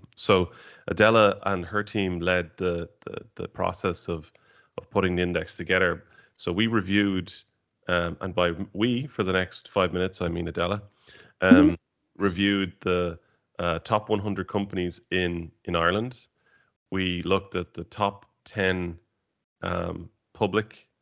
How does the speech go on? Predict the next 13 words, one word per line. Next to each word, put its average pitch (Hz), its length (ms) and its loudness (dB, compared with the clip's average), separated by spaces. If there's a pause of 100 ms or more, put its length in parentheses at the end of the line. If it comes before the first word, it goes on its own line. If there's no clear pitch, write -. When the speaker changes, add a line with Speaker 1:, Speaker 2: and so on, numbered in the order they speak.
(120)
Speaker 1:
and 90 160 -8
private 92 320 0
hospitals 92 500 -6
in 92 80 -2
Ireland. 98 380 -2 (880)
We 92 80 4
looked 92 360 0 (140)
at 92 340 -2 (180)
the - 80 -18
top 98 420 -2
eight 95 220 -4 (280)
employment 98 460 -2
websites, 101 720 -4